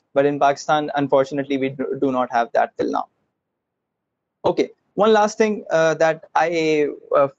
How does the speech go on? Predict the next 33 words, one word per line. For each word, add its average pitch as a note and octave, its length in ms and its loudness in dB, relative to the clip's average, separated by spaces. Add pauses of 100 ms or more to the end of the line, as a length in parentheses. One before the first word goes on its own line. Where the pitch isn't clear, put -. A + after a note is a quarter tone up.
(200)
uh, - 280 0
forgot D#3+ 380 2
to F#3+ 100 4
add E3+ 240 2
or D3+ 300 4
want D#3+ 300 0
to E3+ 40 -16
talk D#3 260 2
about, D3+ 380 4 (340)
uh, C3 180 2 (100)
is D#3+ 340 2
cyborgs. E3 720 0 (460)
Um, C#3 340 0 (100)
you E3 200 0
may F#3 120 0
have F#3+ 160 2
already F#3 400 2
heard E3+ 220 2
of E3 100 0
this D#3 180 0
term D3+ 420 0 (160)
in, D3+ 640 -2 (420)
uh, C3 140 2
sci-fi D#3 540 0
movies, E3+ 560 0
but, C#3 320 0 (240)
uh, C3+ 160 2
that's, C#3+ 540 -2 (440)
uh, G#2+ 160 -8 (260)
not E3 440 0 (280)
fiction. C#3+ 440 -4 (920)
That D#3+ 360 0
is, E3+ 400 0